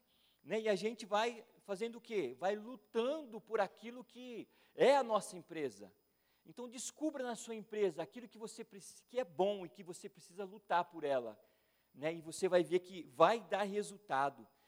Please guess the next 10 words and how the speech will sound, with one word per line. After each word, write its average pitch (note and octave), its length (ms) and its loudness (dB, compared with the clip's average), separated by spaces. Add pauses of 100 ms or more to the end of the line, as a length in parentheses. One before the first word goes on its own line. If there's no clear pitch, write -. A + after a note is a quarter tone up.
(120)
em D#3 120 -14
nome G3 400 0
de D3+ 100 -14
Jesus. C#3 640 -6 (1040)
Então, A3+ 280 2
desde C4+ 300 -2
o, G3 300 -10
o F#3 40 -12
seu G#3+ 200 2
nascimento, F#3 720 -6